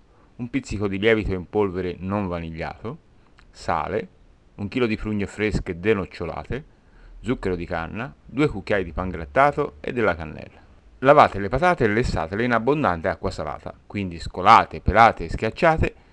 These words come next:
senza lasciare che si freddino troppo. Aggiungete il sale, la farina, un cucchiaio di olio, un pizzico di curcuma e il lievito, quindi impastate rapidamente. A parte sistemate le prugne denocciolate,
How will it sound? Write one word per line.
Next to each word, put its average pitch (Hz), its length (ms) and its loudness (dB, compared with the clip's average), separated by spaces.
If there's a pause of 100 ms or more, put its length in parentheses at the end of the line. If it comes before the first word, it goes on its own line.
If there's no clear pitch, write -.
(140)
senza 160 400 0
lasciare 107 480 0
che 139 100 -4
si - 140 -8
freddino 90 400 -6
troppo. - 440 -14 (640)
Aggiungete 87 520 -8
il 82 120 -12
sale, 139 460 4
la 90 160 -14
farina, 85 520 -10 (440)
un 85 140 -4
cucchiaio 98 540 0
di 82 140 -8
olio, 82 340 -8 (220)
un 87 160 -14
pizzico - 420 -8
di 85 120 -8
curcuma 160 520 -2
e 92 60 0
il 82 80 -6
lievito, 80 480 -10 (560)
quindi 92 240 -8
impastate 98 640 0
rapidamente. - 760 -2 (460)
A - 140 -4
parte 110 400 2
sistemate 101 480 -6
le 113 120 0
prugne 123 320 0
denocciolate, 90 800 -4